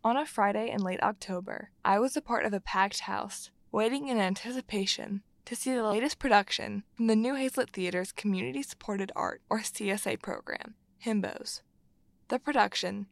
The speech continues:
created by playwright Brian Pope, follows a quirky group of waiters who work at a chestaurant, or what others might call the male version of a Hooters.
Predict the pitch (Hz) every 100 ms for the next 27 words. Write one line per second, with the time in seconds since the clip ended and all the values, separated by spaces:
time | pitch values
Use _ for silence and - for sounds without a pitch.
0 | - - 233 247 247 208 - 196 220 -
1 | - 180 196 262 - 208 - _ _ -
2 | 233 220 220 208 - 262 302 233 240 240
3 | 214 190 180 170 214 - - 214 220 233
4 | 220 220 - 247 - - - 185 _ _
5 | _ - 220 - 233 254 269 247 - 190
6 | 170 185 - _ _ - 214 196 185 170
7 | 175 180 160 175 190 - - -